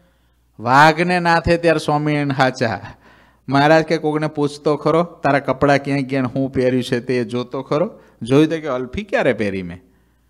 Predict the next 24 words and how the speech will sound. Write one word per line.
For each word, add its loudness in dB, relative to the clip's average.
મહારાજ -2
કે -6
બસ -4
ત્યાર -6
પછી -4
એ 8
પગમાં 0
પડ્યો. -12
એવી 0
રીતે 2
આખું -4
આ -4
વેદાંતીનું -4
ગામ -6
શ્રીજી -12
મહારાજે -8
વશ -10
કરેલું. -20
સાંભળતાની 6
સાથે -2
બુદ્ધિ -8
શૂન્ય -8
થઈ -6
ગઈ -10